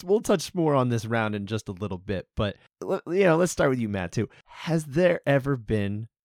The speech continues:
a worse, let, and when I say modern U F C championship fight, I'm talking about, like, maybe, you know, since we moved away from the no holds barred stuff, right, into kind of the modern mixed martial arts era, right? Has there been a worse U F C championship fight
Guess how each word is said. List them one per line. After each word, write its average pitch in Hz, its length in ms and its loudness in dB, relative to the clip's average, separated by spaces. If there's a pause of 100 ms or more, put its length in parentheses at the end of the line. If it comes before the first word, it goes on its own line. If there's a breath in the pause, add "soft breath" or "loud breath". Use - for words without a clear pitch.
(240)
a 117 100 2
worse, 107 680 -2
let, 147 180 2
and 147 240 -2
when 156 80 6
I 170 40 6
say 180 180 2
modern 131 720 0
U 139 160 2
F 131 80 2
C 135 160 -4
championship 135 420 -4
fight, 139 180 -2
I'm 151 60 -4
talking 143 240 -2
about, 120 220 0
like, 107 340 -4
maybe, 120 260 -10
you 120 100 -4
know, 90 140 -8 (120)
since 143 240 -4
we 143 80 -2
moved 123 220 -2
away 117 180 0
from 110 160 -6
the 107 80 -6
no 110 260 0
holds 98 300 -6
barred 80 300 -8
stuff, - 340 -8
right, 95 140 -6
into 101 260 -10
kind 98 160 -8
of 95 80 -8
the 95 80 -8
modern 98 540 -6
mixed 95 200 -10
martial 90 340 -8
arts 82 260 -6
era, 69 220 -12
right? 87 280 -8 (280 soft breath)
Has 113 120 -6
there 160 160 0
been 143 160 0
a 110 40 -4
worse 101 520 -8
U 101 140 -6
F 95 80 -10
C 104 140 -8
championship 92 440 -8
fight 95 240 -8